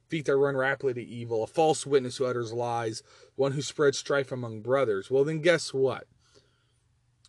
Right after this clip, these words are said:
You can clearly identify who is a believer and who is not. Anyone who's out here questioning, "Oh, is this person a Christian or not?"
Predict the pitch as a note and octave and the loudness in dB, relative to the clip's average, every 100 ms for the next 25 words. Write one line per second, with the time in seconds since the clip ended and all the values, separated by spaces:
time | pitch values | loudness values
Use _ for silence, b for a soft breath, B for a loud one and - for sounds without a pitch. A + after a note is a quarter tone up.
0 | - B2+ B2 A#2+ - F3 F3+ F3+ F3+ F#3 | -14 -14 -10 -12 -4 2 4 4 2 4
1 | F#3 F#3 - - A#2+ A#2 D#3 D#3 D#3 - | 4 2 -4 -10 -12 -4 -2 0 -2 -4
2 | D#3 D3 C#3 A2+ C3 C3 B2+ A#2 A2 G#2+ | -4 -2 -4 -2 0 0 -2 -6 -8 -8
3 | G#2+ G#2 F#2 G#2 G2 - F#2+ G2 b b | -4 -6 -6 -12 -12 -12 -18 -18 b b
4 | b C#3+ F#3+ G3 F#3+ D#3+ D#3 D#3+ D3 C#3+ | b -6 0 2 2 -2 -2 0 0 0
5 | B2+ - C#3 C#3 - C#3+ C#3+ C3 C3+ D#3 | -2 0 -2 -2 -6 -6 -4 -6 0 2
6 | C#3+ D#3+ - E3+ D#3+ D#3+ D3 - E3 - | 2 0 -4 -6 -6 -10 -12 -10 -10 -10
7 | D3+ C#3+ D3+ C#3+ | -10 -6 -2 -4